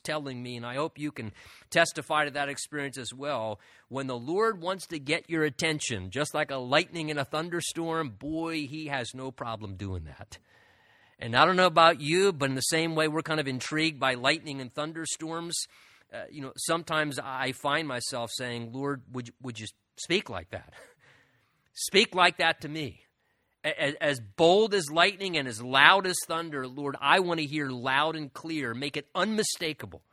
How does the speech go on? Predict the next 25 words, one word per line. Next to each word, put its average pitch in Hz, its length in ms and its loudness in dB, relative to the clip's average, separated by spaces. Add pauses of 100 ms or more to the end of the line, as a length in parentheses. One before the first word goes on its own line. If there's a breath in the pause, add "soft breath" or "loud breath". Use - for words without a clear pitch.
(400 soft breath)
what 135 220 -4
you're 143 100 -12
trying 127 360 -8
to 120 60 -12
say 131 240 -10
to 117 80 -10
me. 104 140 -16
I 107 100 -12
believe 226 260 -12
God 185 240 -2
wants 190 320 0
to 139 100 -10
speak - 440 -4
to 113 180 -8
us, 92 200 -10
and 95 140 -14 (360 loud breath)
the 120 80 -10
Bible 143 320 2
is 120 100 -4
very 139 300 -4
evident, 113 580 -4
and 104 100 -12
God 139 200 -4
at 143 80 -12
times 151 320 -8